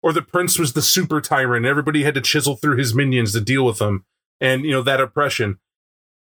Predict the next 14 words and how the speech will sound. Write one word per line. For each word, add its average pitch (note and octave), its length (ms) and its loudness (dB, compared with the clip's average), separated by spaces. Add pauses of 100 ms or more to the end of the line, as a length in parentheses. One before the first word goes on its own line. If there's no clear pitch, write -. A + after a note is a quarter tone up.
(140)
But A3 320 0
slowly, D#3 560 0 (340)
everyone E3+ 300 0
starts D#3 260 -2
caring F#3+ 300 0
about B2+ 260 0
the B2+ 80 -4
psychological D3+ 840 -2
factors - 440 -2
that B2 140 0
make A#2+ 200 0
up A#2 140 -2
a A#2 60 0
villain, G2+ 380 0